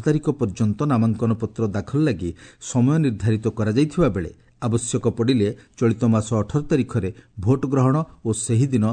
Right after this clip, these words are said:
ଗଣନା କାର୍ଯ୍ୟ ଅନୁଷ୍ଠିତ ହେବ। ସର୍ବୋଚ୍ଚ ନ୍ୟାୟାଳୟରେ ପାଞ୍ଚ ଜଣ ନୂଆ ବିଚାରପତିଙ୍କ ନିଯୁକ୍ତି ପରେ ପ୍ରଧାନ ବିଚାରପତିଙ୍କୁ ମିଶାଇ ମୋଟ ବିଚାରପତିଙ୍କ ସଂଖ୍ୟା ସଇଁତିରିଶକୁ ବୃଦ୍ଧି ପାଇଛି। କେନ୍ଦ୍ର ଆଇନ ଏବଂ ନ୍ୟାୟ ମନ୍ତ୍ରୀ ଅର୍ଜୁନ ରାମ ମେଘୱାଲ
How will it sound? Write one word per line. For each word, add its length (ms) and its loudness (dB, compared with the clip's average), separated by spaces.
ଗଣନା 400 0
କାର୍ଯ୍ୟ 400 -4
ଅନୁଷ୍ଠିତ 480 -4
ହେବ। 160 0
ସର୍ବୋଚ୍ଚ 640 0
ନ୍ୟାୟାଳୟରେ 560 2
ପାଞ୍ଚ 260 2
ଜଣ 240 2
ନୂଆ 240 4
ବିଚାରପତିଙ୍କ 800 0
ନିଯୁକ୍ତି 440 0
ପରେ 240 0
ପ୍ରଧାନ 440 0
ବିଚାରପତିଙ୍କୁ 800 0
ମିଶାଇ 400 2
ମୋଟ 320 2
ବିଚାରପତିଙ୍କ 760 0
ସଂଖ୍ୟା 420 0
ସଇଁତିରିଶକୁ 720 0
ବୃଦ୍ଧି 280 2
ପାଇଛି। 400 -4
କେନ୍ଦ୍ର 280 4
ଆଇନ 300 4
ଏବଂ 280 0
ନ୍ୟାୟ 280 4
ମନ୍ତ୍ରୀ 340 2
ଅର୍ଜୁନ 420 0
ରାମ 220 2
ମେଘୱାଲ 400 0